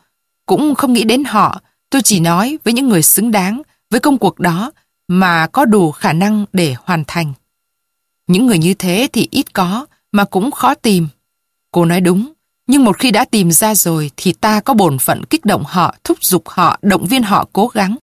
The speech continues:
chỉ rõ cho họ biết tài năng thiên phú của họ là gì, tại sao họ được ban cho tài năng ấy, nói vào tai họ lời phán bảo của Chúa, thay mặt Chúa tiếp nhận họ vào hàng ngũ, những người Chúa đã chọn.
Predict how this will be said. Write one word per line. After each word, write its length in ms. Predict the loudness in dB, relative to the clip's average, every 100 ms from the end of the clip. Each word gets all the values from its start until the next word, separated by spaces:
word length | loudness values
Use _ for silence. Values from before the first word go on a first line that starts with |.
| _
chỉ 200 | 0 2
rõ 240 | 4 2 0
cho 140 | 0
họ 200 | 0 0
biết 180 | 2 0 0
tài 180 | 0 2
năng 200 | 2 0
thiên 220 | 0 -2
phú 180 | 0 -2
của 160 | -2 0
họ 240 | 0 0
là 200 | 0 0
gì, 340 | 0 0 0 -2 _ _ _
tại 140 | 0
sao 180 | 2 2
họ 180 | 2 2
được 240 | 2 0 -4 -4
ban 340 | 0 2 0
cho 160 | -2 -2
tài 240 | 0 0
năng 200 | 0 -2
ấy, 360 | 0 0 0 -4 _ _ _
nói 320 | 2 2 2 0
vào 120 | -2
tai 180 | 0 0
họ 340 | 2 2 0 0
lời 240 | 2 2
phán 340 | 0 -2 0
bảo 200 | 0 0
của 180 | 0 -4
Chúa, 380 | -2 0 0 -2 -10 _ _
thay 160 | -2 2
mặt 220 | 2 0
Chúa 220 | 0 0
tiếp 220 | 2 0 2
nhận 180 | -2
họ 280 | 0 0 0
vào 140 | 0 0
hàng 260 | 0 0
ngũ, 260 | 0 0 -2 -6 _ 2
những 260 | 2 2
người 280 | 2 2 0 0
Chúa 180 | 0 0
đã 140 | -2 -2
chọn. 300 | -2 -2